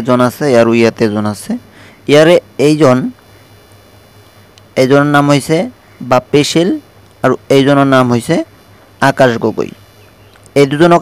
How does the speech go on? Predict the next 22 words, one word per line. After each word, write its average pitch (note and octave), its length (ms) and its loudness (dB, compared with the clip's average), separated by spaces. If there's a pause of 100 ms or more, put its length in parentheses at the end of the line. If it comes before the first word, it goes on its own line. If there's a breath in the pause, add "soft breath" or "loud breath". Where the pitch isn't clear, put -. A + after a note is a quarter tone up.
(120)
এইকাৰণে E3+ 380 2
মই F#3 160 4
দেখুৱাই D3+ 320 2
আছোঁ, E3+ 200 -2 (540 soft breath)
কাৰণ C#3 140 -2 (200)
এই D#3+ 80 4 (100)
দুজন C#3 260 2 (720 soft breath)
এইবাৰ D3 320 4
যিটো D#3+ 220 -2 (220)
এ C3+ 120 2
পি - 120 0
এছ D3 140 0
চি E3 80 2 (100)
প্ৰিলিমছৰ C#3 560 0
exam A#2+ 260 -2 (100)
হ'ল, B2+ 160 2 (500)
সেই C#3 160 2 (120)
এক্সামবোৰত C#3 460 -2 (100)
যিহেতু A#2+ 340 -2 (480 loud breath)
qualify B2+ 460 2
কৰিছে। A2 280 -2 (640 soft breath)
আৰু, F3 140 4